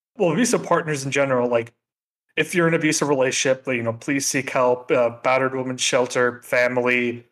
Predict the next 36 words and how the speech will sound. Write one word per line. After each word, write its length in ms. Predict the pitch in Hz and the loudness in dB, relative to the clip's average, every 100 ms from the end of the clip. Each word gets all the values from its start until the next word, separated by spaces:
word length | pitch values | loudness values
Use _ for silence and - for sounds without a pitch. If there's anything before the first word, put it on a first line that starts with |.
| _ - | _ -4
the 80 | |
police 440 | 139 135 127 127 - | -2 -2 -2 0 -2
if 100 | 135 | -2
it's 160 | 127 | -4
bad 260 | - 117 113 | 2 2 2
enough. 460 | 117 113 110 - - _ _ _ _ _ - | 0 -4 -4 -10 -18 _ _ _ _ _ 0
But, 100 | 139 | 2
like, 380 | 139 139 - - | 2 -2 -10 0
those 240 | 180 185 | 2 2
people 320 | - 180 175 | 2 2 4
still 320 | - - 160 | 2 2 2
have 220 | 131 143 135 | 4 2 2
a 200 | 127 - _ _ _ - - | -2 -4 _ _ _ -18 -10
twisted 640 | - 202 196 - 156 139 | -4 0 0 0 0 -2
form 340 | - 139 127 123 | 0 0 2 0
of 180 | 113 120 | -2 2
love. 460 | 104 101 - - _ _ _ _ _ | 2 0 -6 -20 _ _ _ _ _
But 120 | 147 | 2
I 100 | 151 | 2
don't 260 | 160 165 190 | 2 2 0
think 600 | - 180 170 165 - - - | 0 2 2 -2 -6 -8 -2
the 100 | 165 | -2
f-, 240 | 165 - _ _ _ - | -2 -10 _ _ _ -6
I 100 | 147 | 0
don't 200 | 180 196 | 0 2
think 260 | 196 170 170 | 0 -2 -4
King 640 | - 156 151 143 135 123 - - - | 0 2 2 0 -2 -6 -14 -20 -12
has 300 | - 160 151 | -2 0 0
enough 380 | 151 147 - - - _ _ _ _ - | 2 0 0 -14 -20 _ _ _ _ -4
love 400 | 156 143 151 127 - | 0 2 2 0 0
in 180 | 147 143 | 2 2
him 340 | 127 139 131 | 2 0 0
to 140 | 131 170 | -2 0
even 360 | 143 139 139 | 0 0 -2
feel 340 | 135 - 127 120 | -2 0 2 2
that. 600 | 117 107 - - - | 0 -4 -8 -6 -4